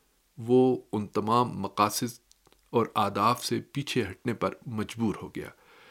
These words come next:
صدام نے اس خط کے لکھنے کے بعد نہ صرف انیس سو پچہتر کے الجزائر معاہدے کو تسلیم کیا، بلکہ اپنی فورسز کو بھی بین الاقوامی سرحدوں پر واپسی کا حکم دیا۔ صدام نے اس اعتراف کے بعد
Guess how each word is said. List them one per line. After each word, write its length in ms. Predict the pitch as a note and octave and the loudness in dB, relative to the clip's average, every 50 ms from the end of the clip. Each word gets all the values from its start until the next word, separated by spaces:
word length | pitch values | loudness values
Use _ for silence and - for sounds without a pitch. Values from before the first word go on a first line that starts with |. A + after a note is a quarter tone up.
| - - | -14 -2
صدام 420 | - - C#3+ B2 C#3+ D3 D#3 E3 D#3+ | 2 2 4 8 10 10 10 10 8
نے 120 | D#3 D3 | 4 2
اس 120 | B2+ - | 2 0
خط 220 | - - C3 - - | 0 -2 -2 0 0
کے 100 | - A#2+ | 0 0
لکھنے 300 | G#2+ G#2 - - A#2+ B2 | 0 0 -2 -4 -6 -4
کے 120 | - A#2 | -2 -2
بعد 220 | G2 G2+ G2+ G#2 G#2 - | 2 4 4 2 2 0
نہ 180 | G#2+ G#2+ A2 D3+ | -4 -4 -2 0
صرف 360 | D#3 - C3+ A2 G2 - - - | 0 2 0 0 -2 -2 -6 -10
انیس 280 | A#2 A#2 B2 C3+ C3 - | -6 -6 -4 -4 -4 -2
سو 140 | - B2 - | -2 -4 -4
پچہتر 500 | - - - - G2 F#2+ - - C3+ C3 | -4 -6 -6 -4 -4 -4 -2 0 0 0
کے 280 | - - A#2+ A2+ G#2+ - | 0 0 0 0 0 0
الجزائر 640 | - B2+ A2 G2+ G2+ G#2+ G2+ F#2+ G#2+ G#2+ A#2 A#2+ A#2 | -2 -4 -4 -4 -2 -2 0 2 4 4 4 4 2
معاہدے 460 | A2 G2+ G2+ F#2+ F#2 G2 G#2 C3 D3+ | 0 -4 -8 -6 -6 -2 2 4 4
کو 120 | D3+ D3 B2+ | 6 6 4
تسلیم 400 | - G2+ - - - G2 F#2 F#2 | 2 0 -6 -4 -4 -4 -4 -4
کیا، 280 | - - A2 G#2 G#2 G#2+ - - - - - - - _ - | -4 -2 -2 0 0 -2 -4 -10 -20 -20 -20 -20 -4 _ 2
بلکہ 300 | A#2+ D3 D3 - D3 C3+ | 4 4 4 4 4 4
اپنی 280 | B2 - - C3 C3 | 4 2 -2 -2 -2
فورسز 520 | B2+ - - G#2 G2 - - C#3+ D3 C#3+ - | -2 0 0 0 0 0 0 0 0 0 0
کو 100 | - A2 | 0 0
بھی 180 | G2+ G#2 A#2 B2 - | 0 0 -2 -2 -2
بین 260 | A2+ A2+ A#2+ C3 C#3 | 0 0 2 2 2
الاقوامی 580 | C#3 G2 - - - A2+ A2+ B2 C3+ C#3 C3+ B2+ | 0 0 -2 0 2 4 4 4 4 0 -2 -2
سرحدوں 400 | - - A2+ F#2+ F#2+ G2+ C3 B2+ | -2 -2 -2 0 0 0 0 0
پر 220 | B2 A#2 A#2 A#2 | 0 0 0 0
واپسی 500 | - A2 A2 G#2+ G#2 - - - - B2 | 0 -2 -2 -2 -2 -2 -2 -2 -2 0
کا 160 | - A2+ F#2+ - - | 0 0 -2 0 0
حکم 260 | B2+ B2 - F#2+ E2+ | -2 -2 -4 -6 -6
دیا۔ 220 | D#2+ F#2+ - - - - - - - - - - - - - _ - | -6 -6 -6 -6 -6 -8 -12 -20 -20 -20 -20 -20 -20 -20 -20 _ -2
صدام 400 | - C#3 C3 B2+ D3 D3+ E3 E3 | 2 2 4 6 6 6 6 4
نے 220 | D#3+ D#3 D3+ D3+ D#3+ - _ _ _ _ _ _ _ _ - | 2 2 0 0 -2 -6 _ _ _ _ _ _ _ _ -4
اس 180 | - B2 - - | -2 0 2 2
اعتراف 420 | A2+ G2+ - G#2+ A#2 A#2+ B2 - - | 0 2 4 6 6 6 6 4 2
کے 100 | - G#2 | 0 0
بعد 380 | F#2+ - - G#2 G#2+ A#2 A#2 | 0 2 6 6 8 8 6